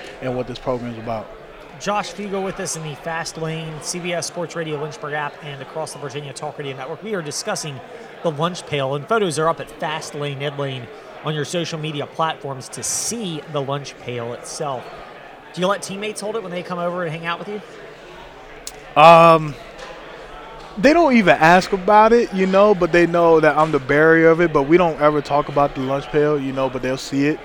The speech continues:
Speaker 1: Um, I haven't let nobody touch it or whatever because it's always either in my hands or in my locker, uh, or just around me. So, yeah, no, nobody really, really touches it.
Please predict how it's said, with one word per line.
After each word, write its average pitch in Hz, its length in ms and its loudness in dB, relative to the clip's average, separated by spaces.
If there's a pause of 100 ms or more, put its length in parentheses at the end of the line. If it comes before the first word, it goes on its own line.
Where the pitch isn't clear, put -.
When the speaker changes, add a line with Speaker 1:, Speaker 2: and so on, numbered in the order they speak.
(520)
Speaker 1:
Um, 135 600 0 (120)
I 143 80 -6
haven't 180 280 4
let 175 160 8
nobody 156 720 6 (480)
touch 160 300 4
it 180 160 2 (240)
or 135 420 -4 (400)
whatever 143 280 2
because 139 280 -2
it's 127 80 -8
always 143 420 2
either 143 220 0
in 139 180 0
my 135 160 0
hands 139 240 -4
or 127 160 -4
in 135 60 -6
my 131 100 -2
locker, 131 460 -2 (720)
uh, 123 300 -4
or 131 380 -4 (240)
just 147 240 -8
around 135 460 0
me. 147 260 4 (420)
So, 123 380 -4
yeah, 120 220 -2
no, 139 220 -4
nobody 165 500 -4
really, 151 480 0 (180)
really 135 400 -6 (160)
touches 131 380 -6
it. 110 120 -14